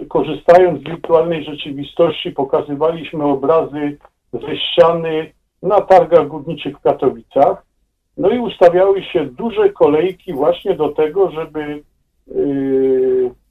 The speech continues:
zobaczyć, jak to jest, różnych ludzi. Górnicy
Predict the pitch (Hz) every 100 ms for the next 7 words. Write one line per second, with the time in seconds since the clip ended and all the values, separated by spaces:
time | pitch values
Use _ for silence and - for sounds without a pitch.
0 | - - - _ _ _ _ - _ -
1 | _ _ _ - 127 160 175 220 202 -
2 | 180 - - 147 120 147 - _ _ _
3 | _ _ _ 143 190 143 156 139 139 120
4 | 156 175 190 160 190 180